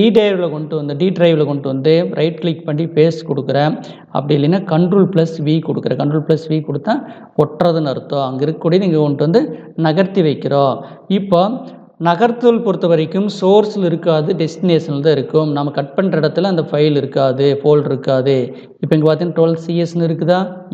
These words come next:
இல்ல. அது எங்க மட்டும்தான் இருக்குது? அது வந்து டி டிரைவில் மட்டும்தான் டுவெல் சி எஸ்ன்னு இருக்குது. அப்போ கட் பண்ணீங்கன்னா கட் பண்ற இடத்துல இருக்காது, கொண்டு வந்து வைக்கிற இடத்துல இருக்கும்.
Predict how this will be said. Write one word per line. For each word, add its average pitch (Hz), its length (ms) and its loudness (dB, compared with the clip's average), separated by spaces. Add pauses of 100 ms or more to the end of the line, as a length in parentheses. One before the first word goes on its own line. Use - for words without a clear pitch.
(120)
இல்ல. 147 160 2 (360)
அது 160 160 2
எங்க 190 160 0
மட்டும்தான் 190 300 2
இருக்குது? 165 280 2 (580)
அது 151 160 4
வந்து 156 180 4 (640)
டி 180 80 6 (100)
டிரைவில் 156 380 2
மட்டும்தான் 156 420 -2 (160)
டுவெல் 151 300 2
சி 127 100 -6 (140)
எஸ்ன்னு 131 240 -4
இருக்குது. 135 340 2 (480)
அப்போ - 160 -2 (140)
கட் 135 240 -2
பண்ணீங்கன்னா 160 500 0 (500)
கட் 139 220 -6
பண்ற 185 220 2
இடத்துல 151 260 0
இருக்காது, 143 280 0 (120)
கொண்டு 160 240 -2
வந்து 151 160 4
வைக்கிற 147 300 2
இடத்துல 131 280 -2
இருக்கும். 147 300 0